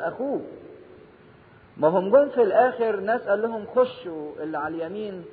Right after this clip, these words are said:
خشوا إلى الملكوت"، والناس التانية الجداء اللي على اليسار: "ما تخشوش، اذهبوا إلى النار الأبدية". يقولوا له: "ليه؟" يقول لهم حاجة واحدة: "بما أنكم فعلتموه بأحد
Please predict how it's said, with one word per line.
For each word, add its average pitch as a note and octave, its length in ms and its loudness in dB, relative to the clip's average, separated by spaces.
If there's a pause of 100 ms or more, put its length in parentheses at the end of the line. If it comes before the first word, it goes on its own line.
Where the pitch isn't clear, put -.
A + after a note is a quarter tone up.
(360)
خشوا A#3+ 240 -2
إلى E3+ 220 -2
الملكوت"، E3 580 -2
والناس F3+ 360 -4
التانية F#3+ 520 0
الجداء D#3 460 2
اللي D#3 120 0
على D3 280 2
اليسار: F3+ 300 4
"ما E3 120 -2
تخشوش، F3 600 -4
اذهبوا E3+ 360 0
إلى D3 140 4
النار E3+ 280 4
الأبدية". D3+ 580 4 (340)
يقولوا A3+ 220 2
له: C#4+ 140 6
"ليه؟" C4+ 340 6 (1400)
يقول D3+ 180 2
لهم F#3 160 4
حاجة E3+ 280 6
واحدة: C#3+ 420 4 (840)
"بما D#3+ 380 2
أنكم D#3+ 840 0 (640)
فعلتموه C#3+ 1040 2 (160)
بأحد C3 600 0